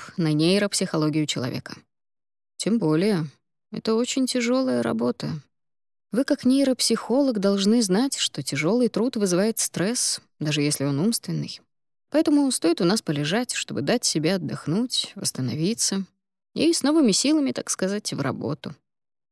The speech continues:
К тому же в ваших словах очень много интересных идей. Я не задумывался никогда. И я бы хотел узнать побольше.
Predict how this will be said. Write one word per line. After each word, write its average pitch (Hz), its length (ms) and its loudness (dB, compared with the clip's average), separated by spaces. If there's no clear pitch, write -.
К - 20 -2
тому 311 200 6
же 277 120 4
в 208 140 4
ваших 254 300 2
словах 262 360 2
очень 269 260 0
много 247 360 2
интересных 240 640 0
идей. 185 580 -2
Я 165 320 -2
не 214 180 0
задумывался 214 720 0
никогда. 139 460 -8
И - 100 -4
я 226 320 2
бы 254 80 -4
хотел 294 320 0
узнать 277 260 0
побольше. 196 540 -4